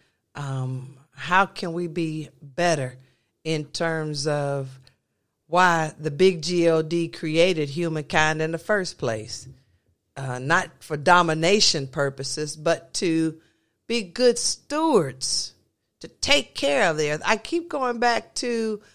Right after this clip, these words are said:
um, when the pandemic hit, and we were all isolated, sheltered in place, standing in our spaces.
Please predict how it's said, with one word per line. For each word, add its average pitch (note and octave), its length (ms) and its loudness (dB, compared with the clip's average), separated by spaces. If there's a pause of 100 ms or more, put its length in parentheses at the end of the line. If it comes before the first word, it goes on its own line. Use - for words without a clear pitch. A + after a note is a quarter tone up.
(320)
um, F3 500 0
when G#3 160 0
the G3 60 -4
pandemic G3+ 720 0
hit, C#3+ 400 -2 (440)
and D#3+ 720 -2 (400)
we F#3 140 0
were F3+ 120 6
all F3 680 6 (100)
isolated, E3 760 2
sheltered F3+ 500 2
in E3+ 140 -2
place, D#3 420 -2
standing F3 880 0
in D#3 140 -2
our D#3+ 180 4
spaces. E3 800 0